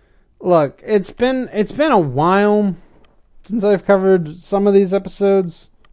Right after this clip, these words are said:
I'm not gonna remember everything about them. Oh boy, we are, we are just, we're just on a roll with rants today. And,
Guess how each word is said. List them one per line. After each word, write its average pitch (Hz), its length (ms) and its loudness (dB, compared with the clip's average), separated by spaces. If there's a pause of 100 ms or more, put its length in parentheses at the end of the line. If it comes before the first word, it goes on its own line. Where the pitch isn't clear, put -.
I'm 226 140 -6
not 262 200 -2
gonna 233 160 -2
remember 190 560 2 (720)
everything 139 800 -2 (360)
about 156 420 0
them. 113 340 -10 (1300)
Oh 214 200 6
boy, 123 560 -2 (120)
we 190 200 0
are, 135 340 4
we 202 160 -4
are 175 80 -2
just, 151 260 -12 (260)
we're 277 300 -2
just 339 360 0
on 277 240 0
a 226 120 2
roll 208 360 0
with 117 420 -4
rants 135 540 -8
today. 107 600 -6 (1700)
And, 190 440 -2